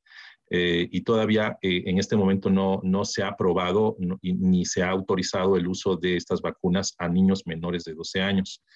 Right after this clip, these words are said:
Pero para todos los mayores de doce ya es posible. Y ahorita la limitante en México va a ser la disponibilidad de vacunas,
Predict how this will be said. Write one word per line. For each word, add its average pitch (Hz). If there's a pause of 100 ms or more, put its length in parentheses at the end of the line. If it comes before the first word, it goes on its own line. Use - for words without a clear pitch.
(420)
Pero 101
para 90
todos 113
los 120
mayores 101
de 107
doce 104
ya 98
es 98
posible. 87 (140)
Y 104
ahorita 107
la 117
limitante 98
en 107
México 107
va 107
a 101
ser 98
la 107
disponibilidad 82
de 85
vacunas, 127